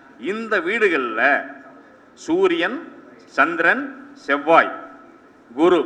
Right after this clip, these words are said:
இவர்கள் எவரேனும் மாறி இருந்தால் அரசு உத்தியோகம் உண்டு. சிம்பிளி கான்செப்ட், அவ்வளவுதான்.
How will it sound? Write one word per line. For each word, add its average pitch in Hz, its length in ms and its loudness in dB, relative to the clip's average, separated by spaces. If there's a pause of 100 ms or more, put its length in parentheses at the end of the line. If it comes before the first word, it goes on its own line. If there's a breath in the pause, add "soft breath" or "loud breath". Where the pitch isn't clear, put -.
(520)
இவர்கள் 147 320 2 (340)
எவரேனும் 185 640 0
மாறி 180 240 6
இருந்தால் 160 340 0
அரசு 147 220 0
உத்தியோகம் 120 300 -4
உண்டு. 92 140 -18 (1000)
சிம்பிளி 202 300 -2
கான்செப்ட், 131 360 -6 (280)
அவ்வளவுதான். 123 320 -6